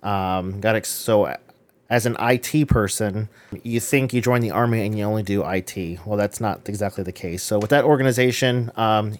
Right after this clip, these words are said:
you are not a twenty-five Bravo, you are a communicator. And so I got exposure to radios, got exposure to satellite systems, got exposed to, um,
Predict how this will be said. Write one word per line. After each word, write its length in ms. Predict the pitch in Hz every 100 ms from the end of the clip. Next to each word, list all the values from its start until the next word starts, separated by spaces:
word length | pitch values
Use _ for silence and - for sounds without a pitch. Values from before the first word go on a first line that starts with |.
| -
you 180 | 120 120
are 80 |
not 340 | 110 117 120 -
a 400 | 110 104 101 95 - _ _ _ -
twenty-five 580 | - 123 113 - 107 98
Bravo, 640 | 107 101 98 98 98 92 - _ -
you 260 | 110 113
are 360 | 80 107 104 95
a 120 | 101
communicator. 680 | 101 101 90 87 80 71 73 _ _ _ _ _ _ _
And 260 | 113 113 104
so 680 | - 120 117 117 110 110 101 - - _ -
I 80 | 123
got 160 | 127
exposure 480 | 113 - 120 113 113
to 160 | - 110
radios, 720 | 113 113 110 107 107 104 - - 117
got 160 | 120
exposure 420 | 117 - 113 107
to 100 | 107
satellite 500 | 101 107 104 101 104
systems, 720 | - 101 - 104 101 98 - -
got 220 | 117 113
exposed 640 | - - 110 107 104 -
to, 540 | - 110 104 101 98 98 - - _ _
um, 640 | 98 98 95 92 90 92